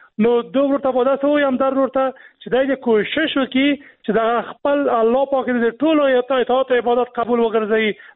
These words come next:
لودین صاحب، روژې مبارکې میاشت ده چې دی د خپل د، د رو-، د روژې مبارکې میاشت دغه څو ورځې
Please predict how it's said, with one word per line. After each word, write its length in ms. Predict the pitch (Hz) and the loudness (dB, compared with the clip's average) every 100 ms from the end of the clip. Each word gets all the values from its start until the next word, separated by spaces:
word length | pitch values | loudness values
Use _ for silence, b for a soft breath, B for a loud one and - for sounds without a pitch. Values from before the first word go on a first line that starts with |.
| - | -4
لودین 240 | 208 262 | 0 0
صاحب، 160 | 240 240 | 0 0
روژې 260 | 220 202 262 | 0 0 0
مبارکې 380 | 233 233 269 262 | 0 0 -2 -4
میاشت 400 | 233 254 285 - | -2 0 -2 -2
ده 120 | 262 269 - b b - | -2 -2 -6 b b -6
چې 60 | 185 | -2
دی 160 | 294 277 | 0 0
د 280 | 247 240 | 0 0
خپل 560 | 214 - - 285 302 294 - B - | -4 -8 -4 -2 0 -2 -6 B -4
د، 200 | 254 202 226 226 | -2 2 2 2
د 20 | 226 | 2
رو-، 140 | 220 214 | 2 0
د 60 | |
روژې 340 | 220 220 196 285 254 | 2 0 0 -2 0
مبارکې 460 | 240 269 269 262 | 0 -2 -2 -4
میاشت 440 | 226 226 269 277 254 | -2 0 0 -2 -2
دغه 220 | 226 226 | 0 -2
څو 140 | 226 277 | -2 -2
ورځې 200 | 247 | -2